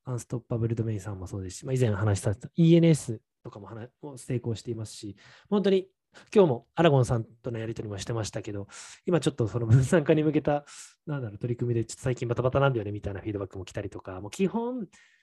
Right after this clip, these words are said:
価値、実利的な価値が出るプロダクトをしっかり作ったら、その後はもう本当に資金調達でいうスケール、あ、シリーズBとか、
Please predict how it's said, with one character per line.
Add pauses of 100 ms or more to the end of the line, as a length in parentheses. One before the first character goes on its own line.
(280)
価
値、
実
利
的
な
価
値
が
出
る
プ
ロ
ダ
ク
ト
を
し
っ
か
り
作
っ
た
ら、
そ
の
後
は (480)
も
う
本
当
に
資
金
調
達
で
い
う
ス
ケ
ー
ル、
あ、
シ
リ
ー
ズ
B
と
か、